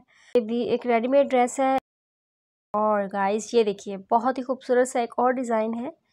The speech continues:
ये कट वर्क्स हैं, बहुत ही खूबसूरती से और बहुत ही आसानी से रेडी हो जाने वाला ये एक डिज़ाइन है। ये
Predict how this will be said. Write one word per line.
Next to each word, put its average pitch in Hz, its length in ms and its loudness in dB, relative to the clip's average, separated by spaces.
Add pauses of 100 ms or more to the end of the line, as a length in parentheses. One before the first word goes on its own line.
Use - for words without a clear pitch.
ये 285 120 -2
कट 254 320 2
वर्क्स 208 340 2
हैं, 247 260 2
बहुत 240 280 2
ही 320 60 -2
खूबसूरती 254 600 0
से 269 260 2
और 277 120 8
बहुत 277 260 2
ही 294 60 0
आसानी 226 380 0
से 254 220 -6
रेडी 220 280 0
हो 254 140 2
जाने 208 220 0
वाला 208 180 2
ये 220 160 0
एक 214 140 -6
डिज़ाइन 208 400 -4
है। 269 180 -8 (240)
ये 208 180 0